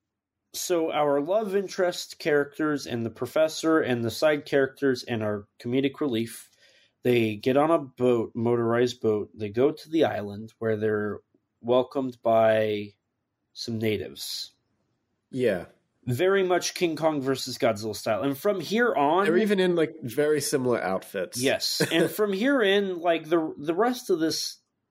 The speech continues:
Speaker 1: sequence really feels like it's, it's King Kong versus Godzilla, which I think is what you were alluding
Speaker 2: Yeah.
Speaker 1: to. So I'm gonna let you
Speaker 2: I wasn't actually alluding specifically to this sequence, but yeah.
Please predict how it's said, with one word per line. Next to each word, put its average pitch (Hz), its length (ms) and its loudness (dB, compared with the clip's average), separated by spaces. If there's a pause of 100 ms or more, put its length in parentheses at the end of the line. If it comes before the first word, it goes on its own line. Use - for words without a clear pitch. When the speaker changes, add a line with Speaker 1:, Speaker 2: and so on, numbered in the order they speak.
Speaker 1:
sequence 139 560 -2
really 202 240 2
feels 127 400 2
like 110 220 2
it's, - 320 -6
it's - 520 -6 (640)
King 156 200 -2
Kong 135 200 2
versus 117 380 0
Godzilla, 98 480 -4
which 117 220 0
I 127 80 6
think 139 200 -2
is 127 160 -2
what 123 140 2
you 113 140 4
were 104 160 4
alluding 101 160 2 (160)
Speaker 2:
Yeah. 101 60 -8
Speaker 1:
to. - 260 -8
So - 240 -2
I'm 135 100 0
gonna 160 180 2
let 147 400 0
you 147 300 -2
Speaker 2:
I 170 40 4
wasn't 240 280 2
actually 190 380 0
alluding 143 540 2
specifically 127 640 -2
to 107 180 -6
this 107 380 -2
sequence, 139 480 -4
but 113 320 -4
yeah. 104 480 -2